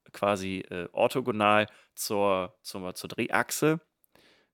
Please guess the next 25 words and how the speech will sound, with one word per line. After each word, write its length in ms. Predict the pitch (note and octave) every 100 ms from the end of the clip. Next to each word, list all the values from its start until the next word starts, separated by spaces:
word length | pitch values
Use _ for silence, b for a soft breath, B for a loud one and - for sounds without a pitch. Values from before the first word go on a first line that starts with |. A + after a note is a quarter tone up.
| _ _ _
dass 200 | - A#2+
dort 220 | - B2+ D#3+
die 120 | D3
Kräfte 440 | - C#3+ - -
anders 280 | C3 D3+ C#3+
wirken, 380 | D3 C3 C3+ C3
als 640 | - A2+ A2+ A2+ - - _ -
wenn 120 | - A2+
man 100 | A2
jetzt 160 | G#2
zum 120 | A#2 G2
Beispiel 320 | G2+ - F#2+
die 80 | G2+
Kräfte 340 | - G#2 G#2
nach 140 | F#2+ -
oben 320 | F#2+ G2 F2
misst. 280 | F2 - -
Also 160 | G2
der 180 | G2+ G2+
Wind 240 | A2 D#3 C#3+
am 120 | A#2
Äquator 460 | G#2 A2 C3 D3+ C#3
zum 160 | C3
Beispiel 480 | A2 A#2 - A#2+ G#2
weht 200 | G#2 A#2